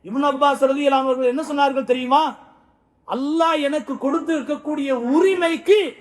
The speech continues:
எவ்வளவு பெரிய சக்தி இருக்கிறது, இஸ்லாம் எவ்வளவு பெரிய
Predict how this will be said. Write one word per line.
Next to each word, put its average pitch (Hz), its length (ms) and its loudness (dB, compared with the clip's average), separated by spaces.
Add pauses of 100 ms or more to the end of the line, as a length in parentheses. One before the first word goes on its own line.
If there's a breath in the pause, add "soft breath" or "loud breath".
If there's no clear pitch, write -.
(300)
எவ்வளவு 359 440 2
பெரிய 330 300 0
சக்தி 330 420 2
இருக்கிறது, 339 500 0 (460)
இஸ்லாம் 370 460 0
எவ்வளவு 381 380 2
பெரிய 370 220 -2